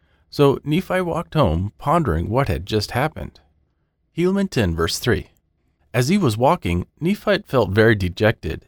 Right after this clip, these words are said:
and discouraged when a voice came to him saying, Helaman ten, verses four through five.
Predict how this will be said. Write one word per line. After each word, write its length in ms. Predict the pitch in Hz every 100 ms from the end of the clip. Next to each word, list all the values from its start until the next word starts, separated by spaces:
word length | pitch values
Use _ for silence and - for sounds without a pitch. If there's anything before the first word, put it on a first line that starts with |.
| -
and 120 | 113
discouraged 680 | 120 - - 170 85 73 - - _ _
when 180 | 117 123
a 40 |
voice 360 | 104 139 196 -
came 340 | - 170 220
to 140 | 147 92
him 260 | 92 82
saying, 520 | - - 90 87 87 - _ _ _ _ _ -
Helaman 320 | 139 160 180
ten, 240 | 147 90 82
verses 340 | 95 - 90
four 220 | - 120
through 160 | - 117
five. 300 | - -